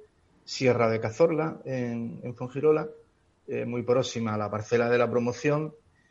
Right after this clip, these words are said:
pudiendo también llamar por teléfono al nueve cinco uno cinco cinco cero uno nueve siete para pedir una cita previa, o, eh, se puede obtener también información a través de nuestra página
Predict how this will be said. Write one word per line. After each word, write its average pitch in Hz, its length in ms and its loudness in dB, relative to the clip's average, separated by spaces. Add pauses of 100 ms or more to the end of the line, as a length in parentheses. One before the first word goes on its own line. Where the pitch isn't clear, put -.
(500)
pudiendo 120 280 0
también 123 280 2
llamar 123 240 2
por 113 120 -2
teléfono 120 640 0
al 101 380 -6 (340)
nueve 120 300 2
cinco 120 1160 0
uno 123 260 -2
cinco 120 320 -2
cinco 117 640 0 (300)
cero 120 420 2
uno 113 240 -2
nueve 117 240 2
siete 117 480 -2 (100)
para 110 220 -4
pedir 113 600 -4
una 120 200 -8
cita 117 320 -8
previa, 147 420 0 (1160)
o, 160 480 6
eh, 120 440 4
se 117 160 0
puede 127 180 6
obtener 123 300 4
también 123 280 0
información 123 580 -4
a 135 60 -2
través 120 300 0
de 123 60 -6
nuestra 120 300 -4
página 117 680 -6